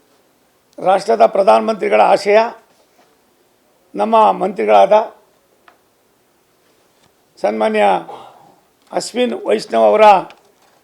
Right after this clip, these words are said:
ದೂರದೃಷ್ಟಿಯ ಚಿಂತನೆಗೆ ನಾವು ಕೈ ಜೋಡಿಸ್ತಕ್ಕಂಥ ಕೆಲಸವನ್ನು ಮಾಡಿ, ನಾವು ಒಟ್ಟಾರೆಯಾಗಿ ಕರ್ನಾಟಕದ ಯಾವುದೇ ಪ್ರಾಜೆಕ್ಟು ಎಷ್ಟು ವರ್ಷದಿದೆ ಅನ್ನೋದಕ್ಕಿಂತ ಹೆಚ್ಚಾಗಿ ಇವೆಲ್ಲವನ್ನು ಕೂಡ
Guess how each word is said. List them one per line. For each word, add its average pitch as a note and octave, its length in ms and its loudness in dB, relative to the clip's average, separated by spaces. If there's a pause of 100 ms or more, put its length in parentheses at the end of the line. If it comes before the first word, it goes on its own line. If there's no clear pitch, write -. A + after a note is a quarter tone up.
ದೂರದೃಷ್ಟಿಯ G3+ 580 -4 (120)
ಚಿಂತನೆಗೆ G#3 500 -2 (1300)
ನಾವು F#3 200 -4 (280)
ಕೈ F#3 100 -2 (100)
ಜೋಡಿಸ್ತಕ್ಕಂಥ F#3+ 540 -4
ಕೆಲಸವನ್ನು F3 480 -4
ಮಾಡಿ, G3+ 180 0 (1120)
ನಾವು D#3+ 200 -6
ಒಟ್ಟಾರೆಯಾಗಿ G3 640 2 (720)
ಕರ್ನಾಟಕದ F#3+ 560 -2 (880)
ಯಾವುದೇ G3 380 0 (120)
ಪ್ರಾಜೆಕ್ಟು G#3 500 -2 (1120)
ಎಷ್ಟು G3 220 -10 (100)
ವರ್ಷದಿದೆ A3+ 540 0
ಅನ್ನೋದಕ್ಕಿಂತ G#3+ 480 -6
ಹೆಚ್ಚಾಗಿ F#3 340 -2 (880)
ಇವೆಲ್ಲವನ್ನು G3+ 520 -4
ಕೂಡ G#3 100 0